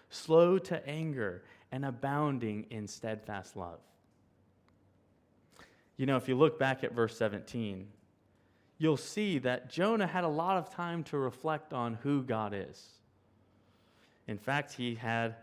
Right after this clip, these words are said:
three days and three nights.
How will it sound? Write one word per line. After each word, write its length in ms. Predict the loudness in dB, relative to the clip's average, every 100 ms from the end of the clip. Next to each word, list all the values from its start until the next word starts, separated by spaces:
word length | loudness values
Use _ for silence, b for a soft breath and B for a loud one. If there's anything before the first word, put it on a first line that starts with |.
| -8
three 260 | -4 -2 0
days 640 | 0 0 -4 -6 -14 -20 _ _ _ _ _ _ _ -6
and 240 | -6 -6
three 360 | -4 -2 -2 -2
nights. 500 | -4 -6 -8 -20